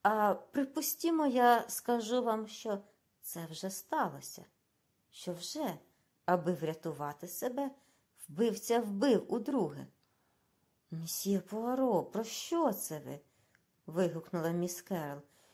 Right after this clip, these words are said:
«Ще одне вбивство? Де? Хто?» Детектив ледь похитав головою. «Це був лише приклад, я перепрошую». «О, я розумію.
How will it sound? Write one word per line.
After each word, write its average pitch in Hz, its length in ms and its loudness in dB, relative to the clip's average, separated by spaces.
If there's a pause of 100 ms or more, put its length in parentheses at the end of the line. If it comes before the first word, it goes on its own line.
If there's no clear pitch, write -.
«Ще 269 440 -2
одне 226 260 2
вбивство? 202 760 0
Де? 185 580 0
Хто?» 165 580 2 (880)
Детектив 202 800 -4
ледь 196 340 0
похитав 160 580 0
головою. 143 680 -6 (580)
«Це - 200 4
був 208 220 4
лише 196 440 6
приклад, 170 760 2
я 247 140 4
перепрошую». 180 1080 -2 (680)
«О, 233 340 2
я 240 280 2
розумію. 233 800 0